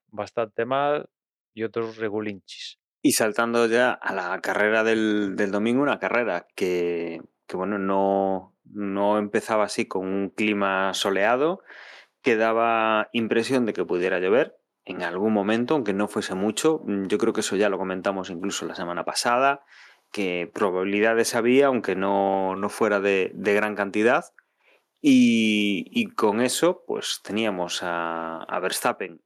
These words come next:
Speaker 2: en la salida intentando defenderse de los dos McLaren,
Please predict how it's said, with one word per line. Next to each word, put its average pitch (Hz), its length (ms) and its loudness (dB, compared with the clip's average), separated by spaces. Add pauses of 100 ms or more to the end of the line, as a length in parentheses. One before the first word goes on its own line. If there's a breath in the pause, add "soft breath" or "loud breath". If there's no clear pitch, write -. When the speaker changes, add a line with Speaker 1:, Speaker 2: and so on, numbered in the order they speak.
Speaker 2:
en 87 460 -6
la 85 300 -2
salida 107 600 0
intentando 95 500 -4
defenderse 104 600 -2
de 87 120 -2
los 85 320 -4
dos 98 500 0
McLaren, 123 540 -2